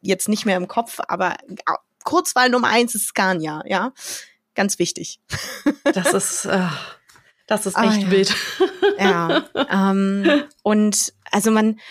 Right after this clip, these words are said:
Speaker 1: man merkt halt, wie sich das Ganze so ja, darauf hinarbeitet, dass halt, ähm, Till in, in
Speaker 2: Ich hab,
Speaker 1: der
Speaker 2: ich hab, ich, ich hab die Notizen gefunden. Ich, ich bin ja gut. Ich hab,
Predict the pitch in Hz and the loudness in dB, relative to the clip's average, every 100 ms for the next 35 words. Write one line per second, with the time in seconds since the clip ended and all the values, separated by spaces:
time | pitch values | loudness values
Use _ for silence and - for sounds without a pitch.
0 | - 208 220 233 302 - 262 247 226 220 | -6 0 2 2 2 0 0 0 -2 -2
1 | 220 214 - 202 233 214 208 202 202 202 | -2 -2 0 0 0 0 0 2 2 0
2 | - - _ - 208 202 190 170 175 180 | -6 -20 _ -6 0 4 4 4 2 2
3 | 190 196 - 254 - 226 226 240 254 254 | 2 0 2 2 2 0 0 0 0 0
4 | 175 196 - - 302 359 415 427 - - | -2 -2 -4 0 2 2 0 -2 -2 0
5 | 269 277 277 - 220 214 269 440 480 508 | 2 2 2 2 4 4 4 4 2 -2
6 | _ - 240 214 - 220 226 214 - 262 | _ -2 -2 -2 -6 -2 2 2 0 -4
7 | 269 _ _ _ _ _ _ _ _ 202 | -6 _ _ _ _ _ _ _ _ -12
8 | - 226 214 202 185 180 294 294 185 160 | -8 -6 -4 -2 -2 0 -2 2 0 0
9 | 175 156 - - 214 208 185 170 214 190 | 0 0 0 0 0 2 2 2 0 0
10 | - - | -2 -4